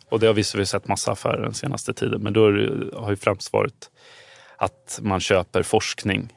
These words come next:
Istället för att göra den själv så köper man, eh, projekt och sånt som är ganska långt gången, eh, istället för att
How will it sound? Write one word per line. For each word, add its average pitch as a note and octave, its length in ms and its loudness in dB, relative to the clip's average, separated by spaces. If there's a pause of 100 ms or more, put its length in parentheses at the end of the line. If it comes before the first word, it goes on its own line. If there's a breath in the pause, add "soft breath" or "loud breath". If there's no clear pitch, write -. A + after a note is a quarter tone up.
(120)
Istället G#2+ 300 -4
för A2+ 100 -2
att - 80 -4
göra G2+ 180 -2
den G2+ 80 -2
själv F#2+ 240 -2
så - 160 -10
köper - 300 -4
man, - 540 -6
eh, - 140 -12 (120)
projekt - 360 -10
och - 60 -20
sånt A2+ 180 -8
som A2 180 -6
är A#2+ 280 -2
ganska - 420 -2
långt G2 460 -2
gången, G#2 420 2 (240)
eh, - 220 -10
istället G#2 280 -4
för G#2+ 180 -6
att G2+ 120 -8